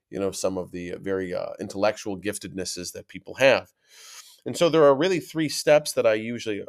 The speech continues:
uh, I go through with people. I encourage people to, um, you know, maybe experiment with this. And it's not the only three steps that exist, but I,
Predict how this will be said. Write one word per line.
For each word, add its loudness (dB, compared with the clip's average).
uh, -2
I -6
go 0
through -8
with -8
people. -4
I 0
encourage -2
people -10
to, -6
um, -10
you -8
know, -6
maybe -8
experiment 2
with -6
this. -2
And -2
it's -2
not 2
the 0
only 2
three -10
steps 0
that -4
exist, -4
but 0
I, 0